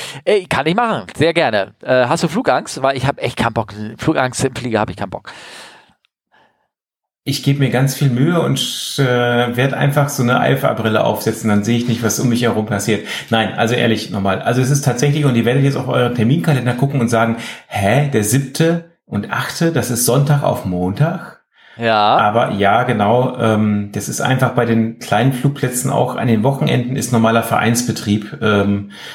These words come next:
Speaker 2: was natürlich auch nochmal erschwerend hinzukommt, wenn man da so ein, so ein, so ein Treffen macht, sag ich mal.
Speaker 1: Mhm.
Speaker 2: Ähm, genau, es ist tatsächlich von Sonntag auf Montag, aber, ähm, ihr könnt natürlich auch einfach nur in Anführungszeichen am Sonntag dabei sein.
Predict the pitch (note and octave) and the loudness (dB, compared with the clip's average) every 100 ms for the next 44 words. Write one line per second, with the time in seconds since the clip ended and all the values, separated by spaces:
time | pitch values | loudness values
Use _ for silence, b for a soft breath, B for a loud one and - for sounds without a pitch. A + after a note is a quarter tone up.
0 | B - G#2+ G#2 A2 - A2+ A2 - - | B -2 0 0 -2 0 2 2 2 0
1 | A2 G#2 G#2 F#2+ - G#2+ F#2+ F#2+ G2 F#2+ | 0 0 0 0 -2 0 0 0 2 2
2 | G2 G2 F#2+ F#2 - _ _ - F#2+ F2+ | 2 2 0 -6 -12 _ _ -2 0 0
3 | F#2 F2+ A#2 A#2 F#2 E2+ - F#2 F2+ F#2 | -2 -2 -2 0 0 0 -2 -2 -2 -2
4 | - F2+ A2 - G2 C3 B B B B | 0 0 0 -4 -10 -10 B B B B
5 | - G#2+ G#2 G2+ G2+ G2+ G2 G2 F#2+ D3+ | -2 2 2 2 2 0 -2 -4 -4 0
6 | C#3+ F#2+ F#2+ C#3+ - C3 - C#3 C#3+ C#3 | 0 0 0 0 2 0 0 0 0 0
7 | A2+ G#2+ A#2 B2+ G#2 - A2 B2+ C#3 - | 0 2 0 0 -2 0 0 2 0 0
8 | A2 A#2+ C#3 C#3 B B B - A#2 A2+ | 0 4 4 4 B B B 0 2 2
9 | - A#2 - C3 A#2 G#2 - - G3+ A#2 | 0 -4 0 0 0 -2 -2 0 2 2
10 | F2 G2 A2+ A2+ A#2+ G#2+ G#2 A2 B2+ B2 | 0 0 0 0 0 0 0 0 2 2
11 | G2+ G2+ - G#2 G#2+ G2+ F#2+ G3+ A#2 F2 | 2 0 -2 -2 -2 0 0 2 2 0
12 | - - - C#3+ - - - | -2 -4 -2 -4 -4 -6 -8